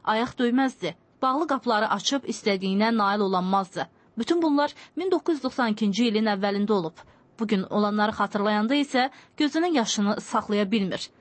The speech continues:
Sevil Əbdülova danışır ki, həmin gün fevralın iyirmi altısında şəhəri qoruyan özünü müdafiə qüvvələrinin postunda olan həyat yoldaşı tələsik özünü evə çatdırıb ki, "Yığışın, kənddən çıxırıq."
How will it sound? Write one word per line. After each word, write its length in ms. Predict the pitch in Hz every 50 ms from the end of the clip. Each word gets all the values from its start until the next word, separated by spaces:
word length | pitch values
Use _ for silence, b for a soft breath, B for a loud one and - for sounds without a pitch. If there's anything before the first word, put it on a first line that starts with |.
| -
Sevil 280 | - - 302 285 302 302
Əbdülova 540 | - 254 240 233 269 247 240 226 226 220 214
danışır 400 | 226 226 233 220 - - 311 285
ki, 200 | - - 302 269
həmin 360 | 240 269 269 262 269 262 240
gün 160 | 202 196 196
fevralın 420 | 196 - 233 226 233 240 254 277
iyirmi 200 | 294 294 285 269
altısında 480 | 269 247 240 - - - 240 240 247 277
şəhəri 460 | 285 - - 277 247 247 240 240 269 226
qoruyan 400 | 240 240 226 240 240 247 247 247 -
özünü 400 | 233 220 214 233 240 247 240 240
müdafiə 320 | 220 226 226 220 - 254 233
qüvvələrinin 600 | 214 220 202 214 214 220 208 208 208 208 208 202
postunda 420 | 208 226 214 - - 233 226 226
olan 280 | 240 233 226 220 220 214 B B B B -
həyat 260 | 254 254 262 269 -
yoldaşı 440 | 269 262 254 226 247 254 - - 311
tələsik 500 | 302 - 294 294 277 277 - - 311 302
özünü 300 | 277 - - 269 262 269
evə 180 | - 240 233 240
çatdırıb 480 | 240 - 240 214 - - 233 277 285 -
ki, 220 | - - 339 339 330 B B B B -
"Yığışın, 460 | 269 269 277 285 - - 202 175 175 - -
kənddən 360 | - 208 208 - - 247 262
çıxırıq." 420 | 254 - - - 247 214 - -